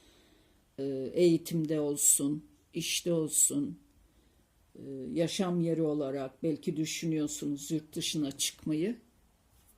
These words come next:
Öyle bir şeyler de olabilir. Yurt dışı bağlantılı bir iş de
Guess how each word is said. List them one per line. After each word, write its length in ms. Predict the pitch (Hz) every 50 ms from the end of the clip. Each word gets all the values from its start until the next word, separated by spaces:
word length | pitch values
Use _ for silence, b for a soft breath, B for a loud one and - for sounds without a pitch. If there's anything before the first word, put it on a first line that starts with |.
| _ _ - - _ _ _ _ _ -
Öyle 300 | 175 180 185 185 175 170
bir 60 | 170
şeyler 540 | - - 190 175 170 170 175 180 180 175 160
de 60 | 160
olabilir. 640 | 139 135 143 139 - - 143 156 190 214 214 - - - -
Yurt 180 | 185 190 190 190
dışı 240 | - - - 170 147
bağlantılı 800 | 156 151 147 147 147 143 143 139 - 175 175 196 220 233 226 -
bir 280 | - - 202 214 - - -
iş 320 | 208 196 - - - -
de 160 | - 139 127